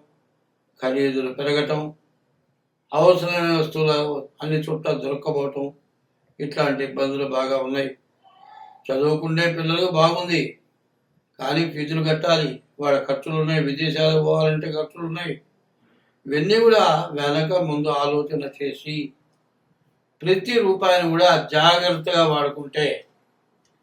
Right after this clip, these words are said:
ఈ రాశి వాళ్ళు, మిథున రాశి వాళ్ళు బయటపడతారు. అట్లా కాకుండా సంపాదన వచ్చింది కదా అని మీ ఇష్టం వచ్చిన ఖర్చులు పెడితే తర్వాత అత్యవసరమైన వాటికి డబ్బులు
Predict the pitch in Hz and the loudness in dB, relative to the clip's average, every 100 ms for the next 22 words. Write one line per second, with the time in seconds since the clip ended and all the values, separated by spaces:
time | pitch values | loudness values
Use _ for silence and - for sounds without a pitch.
0 | _ - 156 147 156 160 170 170 147 143 | _ -4 0 0 0 2 2 2 0 0
1 | 147 147 131 139 156 - - - - - | 0 0 -2 -2 -2 -2 -6 -12 -16 -14
2 | - - _ _ _ _ _ _ - - | -16 -16 _ _ _ _ _ _ -16 -8
3 | 147 135 143 147 156 147 143 135 - _ | -4 -2 0 0 0 0 2 0 -4 _
4 | _ _ _ _ - 127 131 160 160 160 | _ _ _ _ -10 -8 -4 2 4 4
5 | 156 147 160 151 147 143 143 143 139 131 | 0 -2 0 2 2 2 0 0 -4 -6
6 | - 143 135 143 135 135 - 139 131 127 | -6 -6 -6 -8 -6 -6 -6 -8 -8 -10
7 | 127 143 107 - _ _ _ _ _ _ | -6 -6 -6 -14 _ _ _ _ _ _
8 | _ _ _ 139 160 196 202 170 156 190 | _ _ _ 2 6 6 6 4 2 2
9 | 208 214 202 214 208 185 175 170 165 160 | 4 4 4 4 4 6 6 6 4 -6
10 | 175 160 139 143 156 | -6 -4 -4 -2 -2